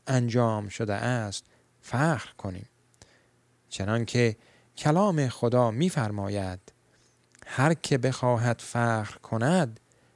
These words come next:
به خداوند فخر نماید، زیرا خودستایی شخص را در حضور خدا مقبول نمی‌سازد، بلکه فقط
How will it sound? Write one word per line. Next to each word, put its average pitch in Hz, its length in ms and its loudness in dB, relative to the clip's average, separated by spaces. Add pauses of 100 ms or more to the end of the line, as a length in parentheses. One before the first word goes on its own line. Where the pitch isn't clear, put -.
(140)
به 127 140 2
خداوند 120 1000 2
فخر 104 440 -2
نماید، 95 500 -4 (880)
زیرا 117 680 6 (300)
خودستایی 175 1000 2 (400)
شخص 156 680 0
را 139 240 6 (320)
در 135 200 6
حضور 131 560 4
خدا 127 580 4 (240)
مقبول 123 800 2
نمی‌سازد، 117 920 0 (880)
بلکه 202 500 4
فقط 160 480 2